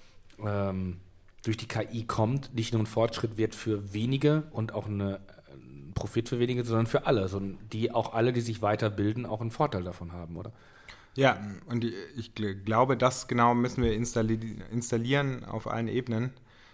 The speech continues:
Speaker 2: dass das lebenslange Lernen zur Kultur wird und nicht zum Drohbegriff. Also, dass ich immer in meinem Job incentiviert bin,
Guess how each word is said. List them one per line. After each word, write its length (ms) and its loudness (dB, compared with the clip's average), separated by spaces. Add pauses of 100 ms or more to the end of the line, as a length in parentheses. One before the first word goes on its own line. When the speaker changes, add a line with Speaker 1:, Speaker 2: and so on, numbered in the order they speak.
(120)
Speaker 2:
dass 320 -6 (160)
das 180 -6
lebenslange 460 0
Lernen 640 -2
zur 160 -4
Kultur 420 0
wird 220 -4
und 240 -10
nicht 160 -6
zum 140 -4
Drohbegriff. 720 -4 (240)
Also, 260 -4 (440)
dass 220 -8
ich 240 -6 (240)
immer 420 2
in 120 -2
meinem 220 0
Job 300 -2
incentiviert 720 -4
bin, 280 -2